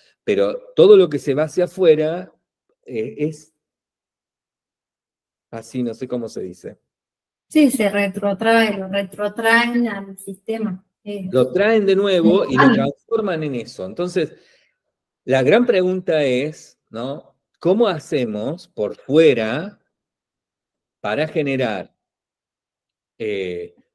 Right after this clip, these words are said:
Speaker 1: conversación, incidencia, colectividad, economía, para poder financiar un proyecto?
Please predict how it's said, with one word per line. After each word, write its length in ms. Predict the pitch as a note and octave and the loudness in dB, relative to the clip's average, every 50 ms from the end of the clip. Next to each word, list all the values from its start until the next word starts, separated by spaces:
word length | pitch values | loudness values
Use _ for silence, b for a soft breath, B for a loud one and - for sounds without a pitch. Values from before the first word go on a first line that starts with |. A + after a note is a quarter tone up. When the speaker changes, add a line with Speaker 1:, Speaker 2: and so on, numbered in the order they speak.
| _ _ _ _ _ | _ _ _ _ _
Speaker 1:
conversación, 1300 | - B2+ C#3 D#3+ E3+ F3+ F3+ F3 - F3 E3 D#3 - - B2+ B2 A#2+ A#2 A#2 A#2 A#2 A#2+ B2 B2+ - _ _ _ _ _ _ _ _ _ _ _ _ _ _ _ | -2 0 0 2 2 2 2 0 -2 -8 -8 -8 -8 -4 -2 0 0 -2 -4 -6 -10 -12 -14 -16 -20 _ _ _ _ _ _ _ _ _ _ _ _ _ _ _
incidencia, 1300 | D3 D3+ F3 F#3+ F#3 - - F#3+ E3 C#3+ B2+ A#2+ A#2+ A#2+ A#2+ A#2 - - - A2+ A2+ A2 A2 A2+ A2+ - _ _ _ _ _ _ _ _ _ _ _ _ _ _ _ _ _ _ _ _ _ _ _ _ _ _ _ _ _ _ | 0 0 2 2 0 -2 -4 -2 0 0 0 0 0 -4 -6 -10 -14 -12 -10 -8 -8 -8 -8 -10 -12 -16 _ _ _ _ _ _ _ _ _ _ _ _ _ _ _ _ _ _ _ _ _ _ _ _ _ _ _ _ _ _
colectividad, 1300 | - D#3 E3 F#3 G3+ F#3+ - - D3 C#3+ C3 B2+ B2 A2+ A2 A2 G#2 G#2 G#2 G#2 G#2+ A2+ A2+ A2 - _ _ _ _ _ _ - | 4 6 6 8 6 4 2 0 -4 -2 -2 -2 -2 -2 -2 -4 -4 -4 -6 -6 -8 -10 -12 -14 -20 _ _ _ _ _ _ 0
economía, 1120 | E3+ F#3 F#3 - A3 G3+ F3 D3+ C#3 C3 C3 B2+ A#2+ A2+ G#2+ G2+ G2+ G2+ A2+ C3 D3 D3 _ _ _ _ _ _ _ | 2 2 4 6 4 4 4 2 0 -2 -2 -2 -4 -4 -4 -6 -8 -8 -10 -12 -14 -18 _ _ _ _ _ _ _
para 220 | - G#2+ G#2 G#2 | -8 -6 -6 -6
poder 360 | - _ - A2+ A2 A#2 A#2 B2+ | -6 _ -2 0 0 0 0 -2
financiar 520 | - C3 A#2+ A2 G#2 G#2+ - - D#3 F3 | -6 -8 -8 -6 -8 -8 -4 -4 -2 -2
un 120 | F3 D3+ | -2 -4
proyecto? 880 | B2+ B2 A2+ A2 - A#2 G#2+ G2 - _ _ - A2 A#2 B2+ - _ | -4 -4 -4 -4 -4 -6 -8 -8 -8 _ _ -6 -6 -6 -6 -10 _